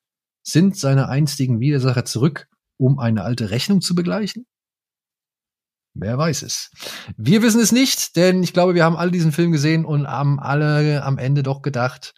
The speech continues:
"Hä?" Oder beziehungsweise, ja, <laughs> So ist es. Oder?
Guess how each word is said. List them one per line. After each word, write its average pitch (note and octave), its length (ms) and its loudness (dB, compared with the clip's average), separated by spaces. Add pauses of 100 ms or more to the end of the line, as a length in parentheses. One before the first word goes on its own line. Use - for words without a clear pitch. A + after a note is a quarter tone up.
(1120)
"Hä?" G2+ 340 -4 (880)
Oder A2 200 0
beziehungsweise, A2 840 0 (680)
ja, F#2 360 0 (100)
<laughs> - 920 -2
So D3 160 2
ist C#3 120 4
es. - 180 -8 (840)
Oder? G3+ 340 2